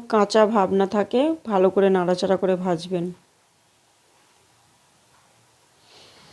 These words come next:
তো আমার এখানে ভাজা কমপ্লিট হয়ে গেছে। এবার আমি পরিমাণ মাফিক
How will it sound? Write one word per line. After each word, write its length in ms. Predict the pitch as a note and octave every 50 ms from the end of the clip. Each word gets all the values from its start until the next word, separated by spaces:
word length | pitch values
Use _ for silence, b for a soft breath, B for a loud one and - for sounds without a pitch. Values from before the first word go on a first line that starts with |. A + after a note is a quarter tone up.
| B B B B B C6+ B B B B B B B B _ _ _ _ - _ _ _ _ _ _ _ _ _ _ _ _ _ _ _
তো 20 | - A#3
আমার 200 | A3 G#3+ G#3+ G#3+
এখানে 320 | G#3+ G3+ A3 G#3+ A3 A3+ A#3+ B3 A#3+ - _ - - - _ _ _ _
ভাজা 260 | A3+ G#3+ G#3 F#3+ G#3+ G#3+
কমপ্লিট 500 | G#3+ A3 G3 F#3+ G3 F#3 G#3 G3+ G#3+ G#3 -
হয়ে 160 | A#3 A3 G#3
গেছে। 260 | G3+ G#3 G#3 G#3 - A3+
এবার 180 | G#3+ F#3+ G3+ G3
আমি 160 | G3 G3 G#3 A3
পরিমাণ 440 | G#3 - G#3+ G3 G3 G3 F#3+ G3 G3 G3+
মাফিক 400 | G3 F#3+ F#3+ F#3+ _ - A3